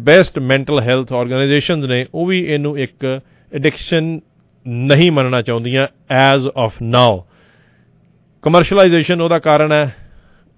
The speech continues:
ਹੋਰ ਉਹਦੇ ਕਾਰਨ ਨੇ। ਇੰਟਰਨੈੱਟ ਸਰਵਿਸਿਜ਼ ਪ੍ਰੋਵਾਈਡਰ ਜਿਹੜੇ ਨੇ, ਉਹ ਕੰਪਨੀਆਂ ਦੇ, ਉਹਨਾਂ ਉੱਤੇ ਪ੍ਰੈਸ਼ਰਜ਼ ਨੇ, ਉਹਨਾਂ ਆਰਗੇਨਾਈਜ਼ੇਸ਼ਨ 'ਤੇ, ਉਹਦੀ ਵੀ ਗੱਲ ਕਰਾਂਗੇ। ਔਰ ਜ਼ਿਆਦਾ ਟਾਈਮ ਗੱਲ ਕਰਾਂਗੇ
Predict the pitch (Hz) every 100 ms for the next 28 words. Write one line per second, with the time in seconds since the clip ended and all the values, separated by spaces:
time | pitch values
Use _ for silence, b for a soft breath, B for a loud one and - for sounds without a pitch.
0 | - - 139 175 180 175 156 143 147 147
1 | 143 156 - _ _ _ _ _ _ _
2 | _ _ _ - 175 185 190 180 - 135
3 | B B - - 156 170 151 175 139 151
4 | 147 147 151 147 147 143 147 - 175 233
5 | 160 113 147 139 139 143 139 139 139 143
6 | 139 151 135 147 127 127 117 151 135 135
7 | 135 135 127 123 123 120 113 131 151 151
8 | 139 135 117 107 - - - - _ _
9 | _ _ _ _ _ - 202 151 143 165
10 | 233 180 160 143 135 135 139 135 139 127
11 | 107